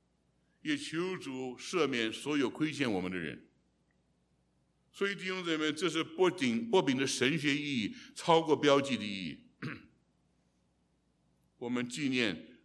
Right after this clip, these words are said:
我们同是基督的身体，同有一个指望，同有一个呼召，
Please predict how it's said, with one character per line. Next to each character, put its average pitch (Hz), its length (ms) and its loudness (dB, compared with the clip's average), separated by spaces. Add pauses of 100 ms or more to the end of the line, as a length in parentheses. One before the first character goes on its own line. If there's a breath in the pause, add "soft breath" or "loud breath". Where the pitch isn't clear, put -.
我 104 120 -6
们 107 240 -4
同 110 240 -6
是 113 160 -8
基 110 200 -8
督 113 100 -6
的 101 80 -6
身 104 240 -4
体， - 220 -12 (2250)
同 127 200 -8
有 123 100 -4
一 123 100 -6
个 120 100 -4
指 - 180 -10
望， 87 260 -10 (3000)
同 170 200 0
有 156 100 4
一 143 60 0
个 139 100 -4
呼 135 160 -12
召， 123 400 -10